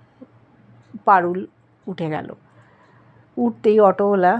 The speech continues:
ফিসফিস করে কারোর সাথে কথা বলছে। শিরিন ওই অটোওয়ালাটাকে ফিট করেছে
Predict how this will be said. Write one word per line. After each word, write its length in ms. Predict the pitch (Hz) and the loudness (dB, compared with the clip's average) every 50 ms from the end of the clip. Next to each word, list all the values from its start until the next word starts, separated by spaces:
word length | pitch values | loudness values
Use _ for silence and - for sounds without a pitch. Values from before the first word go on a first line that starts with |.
| 233 - - | -4 -10 -16
ফিসফিস 360 | - - 202 190 - 208 196 - | -12 -12 -12 -10 -10 -12 -14 -12
করে 220 | - - 180 170 180 220 | -8 -6 -4 -4 -4 -6
কারোর 320 | 220 - - 170 165 170 | -4 -4 -4 -2 -2 -4
সাথে 260 | 185 - 175 170 - 208 - | -8 -10 -12 -12 -12 -8 -6
কথা 220 | 151 147 - 156 - | -8 -6 -6 -8 -10
বলছে। 360 | - 73 69 - - - - - - - _ _ _ _ _ - _ _ _ _ _ _ _ _ _ _ | -10 -12 -14 -14 -16 -18 -18 -18 -18 -20 _ _ _ _ _ -20 _ _ _ _ _ _ _ _ _ _
শিরিন 520 | - - - 233 233 226 247 226 208 214 214 | -20 -14 -8 -6 -4 -2 -2 -2 -2 -4 -6
ওই 160 | 202 196 196 190 | -6 -6 -4 -2
অটোওয়ালাটাকে 1000 | 180 170 175 170 165 170 - _ _ _ _ 185 180 170 165 165 165 160 170 196 196 | -2 -4 -2 -4 -6 -8 -10 _ _ _ _ -6 -4 -2 -2 -4 -4 -8 -8 -10 -10
ফিট 220 | - - 175 - | -10 -14 -16 -16
করেছে 400 | - - 175 170 170 165 165 180 | -12 -10 -6 -6 -6 -6 -8 -10